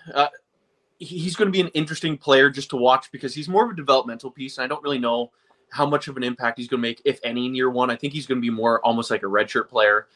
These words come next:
um, that gets to play both the edge and off ball. So I, I don't know how much he's gonna play.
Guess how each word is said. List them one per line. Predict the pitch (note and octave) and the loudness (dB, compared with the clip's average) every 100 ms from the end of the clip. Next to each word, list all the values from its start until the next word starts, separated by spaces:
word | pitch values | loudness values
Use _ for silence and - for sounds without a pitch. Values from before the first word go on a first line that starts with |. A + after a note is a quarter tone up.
| _ _ - | _ _ -6
um, | G2 G2 F#2+ G2 _ | -2 0 -2 -6 _
that | - C3 | 2 4
gets | C#3+ - - _ | 2 0 -8 _
to | - | -12
play | B2+ C3 | 0 0
both | B2+ A#2+ A#2+ | 2 0 -2
the | - A#2 | -6 -6
edge | A2+ A2+ A2 A2 - | -4 -4 -6 -14 -8
and | A2+ A2 | -4 -2
off | G#2+ A2 | -2 -2
ball. | - A#2 A#2+ C#3+ _ _ _ _ | 2 4 4 2 _ _ _ _
So | - E3 C#3 C3+ - _ _ _ | 0 6 6 6 -2 _ _ _
I, | D#3+ E3 | 2 4
I | E3+ | 4
don't | G3+ | 2
know | G#3 G3 | -2 -4
how | F3+ | -4
much | F3+ F3 - - | -6 -6 -10 -14
he's | E3 | -8
gonna | - F3 | -4 -4
play. | - - A#2+ A#2 E3+ | -4 -2 0 0 -4